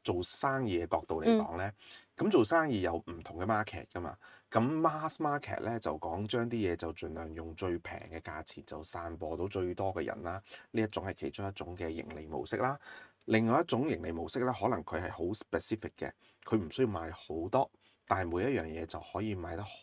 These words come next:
Speaker 1: 貴。
Speaker 2: 啊。
Speaker 1: 係啦，咁呢個都係一種盈利模式啦。
Speaker 2: 係。
Speaker 1: 咁，咁，誒，各方面，嗯，誒，兩種盈利模式需要嘅嘢都唔同嘅，一個就需要好多機器去 support 我啦，
Speaker 2: 嗯。
Speaker 1: 係咪？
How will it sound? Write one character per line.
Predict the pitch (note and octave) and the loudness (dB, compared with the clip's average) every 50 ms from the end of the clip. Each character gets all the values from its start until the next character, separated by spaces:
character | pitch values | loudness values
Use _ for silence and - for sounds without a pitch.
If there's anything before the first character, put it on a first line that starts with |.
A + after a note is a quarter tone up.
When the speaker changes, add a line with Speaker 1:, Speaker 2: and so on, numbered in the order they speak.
| - - D#2+ E2 - - | -8 -6 -6 -6 -6 -2
Speaker 1:
貴。 | - F2+ E2 - - - - F3 | 2 4 4 4 2 -4 -8 -6
Speaker 2:
啊。 | F3 - - - - - - - - - - - | -4 -4 -4 -4 -6 -6 -6 -6 -6 -4 -2 0
Speaker 1:
係 | F#2+ | 2
啦， | E2 D#2+ - | 2 2 4
咁 | - G2+ B2 | 4 4 6
呢 | E3 F#3+ | 6 6
個 | - D#3 A#2 | 6 6 4
都 | - F3 | 4 4
係 | D3+ A#2+ B2 | 4 4 2
一 | C#3+ | 2
種 | - - A2 B2 B2 | 2 0 0 2 2
盈 | G#2 D2+ E2+ | 0 0 -2
利 | F2 E2 | -4 -4
模 | D#2+ E2 D#2+ D#2+ | -4 -2 -2 -2
式 | - A#2+ | -2 -2
啦。 | - E2 G#2+ A2 G#2+ G#2+ - | -2 0 0 0 2 0 0
Speaker 2:
係。 | F#3+ - - - - E3+ E3+ E3 D#3+ D3+ D3+ D3+ D#3+ E3+ | 2 4 4 4 4 2 0 -2 -4 -4 -6 -8 -6 4
Speaker 1:
咁， | - - | 4 4
咁， | - - - - _ _ _ _ - | 4 4 0 -4 _ _ _ _ 0
誒， | G2+ F#2+ F#2+ _ - | 0 0 0 _ 4
各 | - D3+ C3 - _ _ - | 4 4 4 4 _ _ 6
方 | - E3 E3 | 8 8 8
面， | E3 D3+ A2+ F#2 F2 F2 E2+ F2 - - - | 8 6 4 4 2 0 -4 -6 -8 -12 -8
嗯， | - G#2+ - - G#2+ G#2 G#2+ - _ _ _ _ | -6 -4 -2 0 0 0 -2 -2 _ _ _ _
誒， | - F#2+ G2+ F2 D#2+ D#2+ - - - - - - _ _ _ _ | 2 2 4 4 2 0 -2 -8 -20 -20 -20 -20 _ _ _ _
兩 | - A2 G2 G#2+ C3+ | 6 8 10 10 10
種 | D#3 F#3+ G#3 | 8 8 6
盈 | D#3+ G2+ F2 | 6 6 6
利 | F2+ F#2 | 4 2
模 | F2 E2+ E2+ | 2 2 0
式 | - - D3+ C#3+ - - | 0 0 -2 -2 -2 -2
需 | - - E3+ D#3 C3+ | 4 6 8 8 10
要 | A2+ G2 | 8 6
嘅 | F2+ - F#2+ F#2 F2+ F2+ | 6 6 4 4 4 4
嘢 | F2+ F2+ F#2+ - E3 | 2 4 2 2 2
都 | - C3 A#2 | 2 2 0
唔 | F#2+ - | -2 -4
同 | - - - | -8 -10 -8
嘅， | C3+ - - - | -6 -2 2 2
一 | C3+ | 2
個 | - - - | 6 6 4
就 | - A#2 | 4 4
需 | A2+ A2 B2+ | 2 2 4
要 | A2 F#2+ F2+ F2+ - - - - | 4 4 4 2 -2 -6 -6 -4
好 | F#2 | 0
多 | F#2 G#2 | 0 2
機 | G#2 - G#2 G#2 G2+ | 2 2 0 0 0
器 | F#2 | -2
去 | E2 D#2+ E2 E2 D#2+ | -2 -4 -4 -4 -4
support | D#2 - - - - G#2 F#2 - D#2+ | -6 -6 -10 -8 -4 -4 -4 -2 -2
我 | D#2+ | -4
啦， | D#2+ E2 E2+ E2+ E2+ - | -2 -2 -4 -4 -4 0
Speaker 2:
嗯。 | |
Speaker 1:
係 | - | 2
咪？ | A3+ | 4